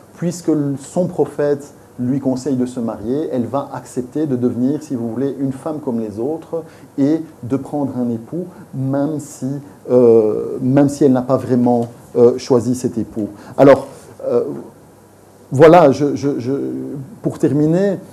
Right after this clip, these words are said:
euh, si, si je, si j'ai voulu vous parler de, de cette femme, c'est parce que elle, euh, à travers son épopée,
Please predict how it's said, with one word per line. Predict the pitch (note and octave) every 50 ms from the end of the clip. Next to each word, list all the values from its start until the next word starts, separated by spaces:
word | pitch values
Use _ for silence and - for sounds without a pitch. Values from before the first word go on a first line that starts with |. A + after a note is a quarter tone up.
| - - - -
euh, | B2+ C3 B2 C3
si, | C3+ - - D#3+ D#3+ C3+
si | - - D#3+ C#3
je, | C3 C#3 D3 C#3
si | B2+ - - C#3+ A#2+
j'ai | C#3
voulu | B2 B2+ D3+ D#3
vous | C#3 C3 C#3+
parler | - D3 C3 A#2 B2 C#3 C#3+ C3+
de, | A#2 A#2+ A2+ A2 A#2+
de | G#2+ A2+
cette | A2+ - B2+ B2 -
femme, | - - F#3 G#3 F#3+ -
c'est | - D3 -
parce | D#3 C3+ - -
que | - - D#3+ F3 F#3 F#3 - - F#3 - - -
elle, | C#3+ D3+ D#3 E3+ F3+ F3+ F3+ F3 - - - - - -
euh, | B2 B2+ -
à | C#3+ C#3+
travers | - F#3 E3 D3+ E3 E3
son | - E3 D3 C#3+
épopée, | C#3 B2+ C3 C#3 B2+ C3 - C#3 D#3 F3 F#3